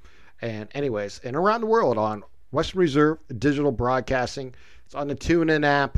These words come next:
It's on three sixty-five app. It's everywhere. Just flat out go to Western Reserve Di-, uh, Digital Broadcasting. Just Google it. You'll find it. Trust me. Anyways, we'll be on the air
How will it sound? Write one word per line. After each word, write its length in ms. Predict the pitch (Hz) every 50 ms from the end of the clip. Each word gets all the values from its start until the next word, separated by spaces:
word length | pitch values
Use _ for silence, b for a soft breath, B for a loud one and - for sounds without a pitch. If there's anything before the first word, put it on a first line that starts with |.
| - -
It's 240 | 113 117 - - - -
on 560 | 127 127 123 123 120 120 120 120 117 113 101 b b b b b b
three 160 | - 143 156
sixty-five 720 | 135 - 156 - - - 127 - - 143 139 135 135 135 123
app. 320 | 131 127 127 127 - -
It's 240 | 127 110 - - - -
everywhere. 600 | 139 135 135 139 131 123 131 131 127 123 120 120
Just 420 | 117 117 131 131 120 - - - - - - -
flat 440 | - - - - - - 135 143 156
out 200 | 151 147 139 123
go 140 | 135 143 143
to 120 | 139 131
Western 360 | 123 117 127 143 143 - 156
Reserve 400 | 151 143 123 147 147 147 143 120 - B B B B B B -
Di-, 120 | 135 160 - -
uh, 380 | 131 120 113 113 117 110 110 113
Digital 320 | 104 135 139 131 139 143
Broadcasting. 760 | 135 135 139 143 135 - 127 117 113 104 - - 117 113 110
Just 260 | 101 117 110 - 101
Google 340 | 107 135 143 131 131 131 131
it. 100 | 131 -
You'll 140 | 107 113 110
find 300 | - - 104 101 98 95
it. 120 | 101 - - - -
Trust 240 | - - 82 80 -
me. 140 | 87 92 87 - b b b b b b b -
Anyways, 340 | 185 185 160 135 - - - - - -
we'll 160 | 170 180 220
be 140 | 214 214 196
on 100 | 190 190
the 140 | 180 165 165
air 240 | 165 170 165 -